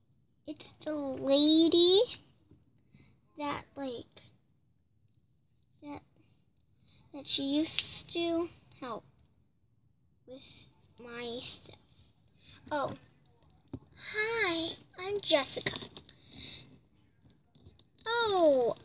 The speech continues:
I thought you were gonna be a little shorter.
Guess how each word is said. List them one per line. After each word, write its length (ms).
I 140
thought 260
you 180
were 100
gonna 300
be 200
a 60
little 760
shorter. 460